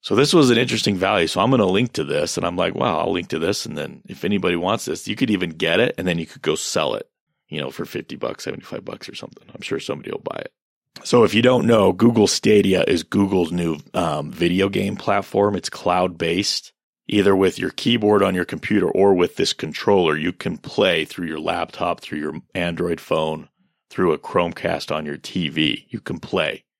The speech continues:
you know, their library of games. And I think with the Stadia Pro, you can claim games. They're f-, some of their free games, you can claim, like, one a month or something. So I claimed one yesterday, and I was just playing around with this, kind of this weird game. But I was just playing right through my browser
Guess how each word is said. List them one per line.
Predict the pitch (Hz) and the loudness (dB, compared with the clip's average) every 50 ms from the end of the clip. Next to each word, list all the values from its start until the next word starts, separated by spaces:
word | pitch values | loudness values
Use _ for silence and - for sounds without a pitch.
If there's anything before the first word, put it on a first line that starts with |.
| _ _ _ _ _ | _ _ _ _ _
you | - 85 | -6 -4
know, | 90 82 76 73 - - _ _ _ _ - | -2 -2 -2 -2 -4 -8 _ _ _ _ -2
their | - 85 85 | 0 0 2
library | 82 78 73 76 - - 69 65 | 2 2 0 0 -2 -2 -4 -4
of | 73 - - | -4 -4 -6
games. | - - 50 - - - - | -8 -8 -8 -10 -10 -10 -8
And | - - 87 | -6 -4 -2
I | 87 | -2
think | 87 - 123 131 123 | 0 0 -2 0 2
with | - 95 - - - - | 0 0 0 -2 -8 -6
the | 90 85 | -4 -4
Stadia | - - - 98 95 90 87 87 80 | -4 0 2 2 2 2 0 -2 -4
Pro, | - _ - - 98 95 92 90 90 92 - _ _ _ _ _ _ _ _ | -4 _ -6 -2 0 0 2 0 0 -2 -4 _ _ _ _ _ _ _ _
you | - - 85 | -8 -6 -6
can | - - - 82 | -6 -6 -10 -10
claim | - - - - 87 85 85 82 82 82 | -10 -8 -4 -2 -2 0 0 -2 -2 -4
games. | 80 - 82 80 80 78 80 82 92 90 - - - _ _ _ _ _ _ _ | -4 -4 -4 -2 -2 -4 -4 -6 -6 -8 -8 -10 -12 _ _ _ _ _ _ _
They're | - 85 78 | -4 -4 -4
f-, | 73 - - - - | -6 -10 -18 -18 -12
some | - - 87 | -10 -8 -6
of | 82 80 | -4 -4
their | 78 | -6
free | 78 - - 85 85 | -6 -6 -6 -6 -4
games, | 80 78 80 80 80 85 85 85 | -4 -4 -6 -6 -6 -8 -8 -10
you | 78 | -10
can | 80 80 | -10 -12
claim, | 80 - - 80 80 | -10 -8 -8 -8 -6
like, | 78 78 80 - 82 | -6 -8 -8 -8 -8
one | 82 82 82 | -8 -8 -8
a | 82 | -8
month | 80 78 80 - 85 - - | -8 -8 -8 -10 -8 -8 -10
or | - - | -10 -8
something. | - - 90 92 - 104 101 101 - _ _ _ _ _ _ _ _ - | -10 -12 -12 -12 -10 -10 -10 -10 -12 _ _ _ _ _ _ _ _ -6
So | - 95 | -2 0
I | 95 90 | 0 0
claimed | - - - 85 82 80 - | 0 -2 0 0 -2 -2 -2
one | - 80 78 78 | -2 -2 -2 0
yesterday, | 73 73 - - - 78 73 73 | -2 -2 -2 -4 -4 -4 -4 -4
and | 76 76 | -4 -4
I | 76 | -6
was | 73 | -8
just | - - - - | -10 -12 -14 -14
playing | - - - 76 71 | -10 -6 -6 -4 -4
around | 71 71 76 76 73 | -4 -4 -4 -4 -6
with | 73 | -6
this, | - - - | -8 -10 -8
kind | - - 73 | -8 -8 -6
of | 71 71 | -4 -4
this | 67 69 | -6 -4
weird | 65 73 73 76 90 92 | -4 -4 -4 -4 -4 -4
game. | - - - - 78 - _ _ _ _ _ _ _ _ | -6 -4 -4 -4 -6 -10 _ _ _ _ _ _ _ _
But | _ - | _ 0
I | 90 | 0
was | 92 101 | 0 0
just | 110 - - | -2 -4 -4
playing | - 131 98 82 | -2 -2 -2 0
right | - 90 82 | -2 -2 -4
through | - - 82 | -4 -4 -4
my | 87 80 | -4 -4
browser | 76 76 78 76 78 73 - | -2 -2 -2 -2 -2 -2 -4